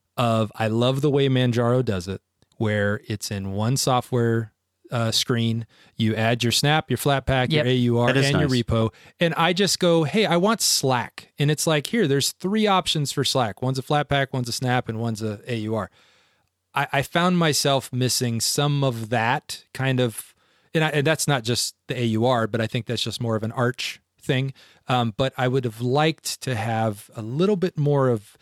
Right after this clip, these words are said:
Speaker 1: continuity.
Speaker 3: Yeah.
Speaker 1: I think they're on to a lot of good things. I, I like the idea, uh, they're kinda mimicking Snap and FlatHub as far as,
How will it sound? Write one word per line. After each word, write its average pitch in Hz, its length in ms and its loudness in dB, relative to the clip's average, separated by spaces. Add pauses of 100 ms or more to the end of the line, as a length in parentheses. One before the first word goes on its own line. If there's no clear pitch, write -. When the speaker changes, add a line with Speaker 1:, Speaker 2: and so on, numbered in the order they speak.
(220)
Speaker 1:
continuity. 135 680 0
Speaker 3:
Yeah. 107 120 2
Speaker 1:
I 123 80 0
think 147 240 -2
they're 123 160 -2 (100)
on 147 280 2
to 117 200 0
a 104 40 -2
lot 127 440 2
of 143 100 0
good 139 260 2
things. 104 500 -4 (460)
I, 127 100 0
I 123 180 0
like 123 440 2
the 123 160 2
idea, 110 580 0
uh, 113 220 -12
they're 110 240 -4
kinda 123 280 0
mimicking 120 500 -2
Snap 117 460 -2
and 107 100 -6
FlatHub 113 560 -2
as - 140 -4
far 113 260 0
as, 107 280 -4